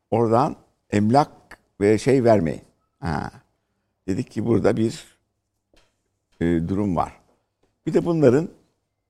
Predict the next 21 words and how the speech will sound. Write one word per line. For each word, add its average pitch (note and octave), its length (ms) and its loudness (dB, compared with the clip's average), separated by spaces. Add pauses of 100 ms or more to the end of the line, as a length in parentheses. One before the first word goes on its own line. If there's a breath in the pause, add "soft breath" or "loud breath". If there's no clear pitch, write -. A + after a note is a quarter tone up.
(760)
deniz C3 320 -2
hukukuna G#2+ 440 -4
göre A#2+ 280 0
bir A#2+ 220 0 (640)
numaraları G#2 460 4
var. C2+ 180 -2 (1040)
Diyor F#3 180 2
ki, - 360 0 (1080)
"Yunanistan'ın D3 760 2
işte A#2 260 -4
iki - 200 -4
yüzden C3 320 2
fazla A2 260 0
adası G2+ 340 0
var. C3 260 2 (720)
Bunlar," C#3 540 2
diyor, A2 340 6 (1200)
"bir D#3+ 400 -2 (220)
takım D#3 340 -2
adalar C3+ 460 8 (100)
oluşturuyor." F2+ 640 0